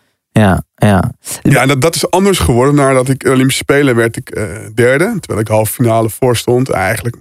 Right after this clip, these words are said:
Speaker 2: was eigenlijk een ippon, die gaven ze niet. Toen moest ik door. Toen heb ik uiteindelijk nog een punt tegen gehad. Helemaal onnodig. En diegene die daar kampioen werd, dus een,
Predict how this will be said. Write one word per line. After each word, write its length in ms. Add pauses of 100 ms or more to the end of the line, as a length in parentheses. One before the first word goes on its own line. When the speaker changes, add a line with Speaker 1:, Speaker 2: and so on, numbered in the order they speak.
(140)
Speaker 2:
was 200
eigenlijk 340
een 60
ippon, 300
die 80
gaven 320
ze 80
niet. 120
Toen 100
moest 120
ik 100
door. 260
Toen 140
heb 80
ik 140
uiteindelijk 260
nog 0
een 220
punt 120
tegen 300
gehad. 180
Helemaal 540
onnodig. 640 (720)
En 80
diegene 280
die 120
daar 120
kampioen 520
werd, 220
dus 200
een, 180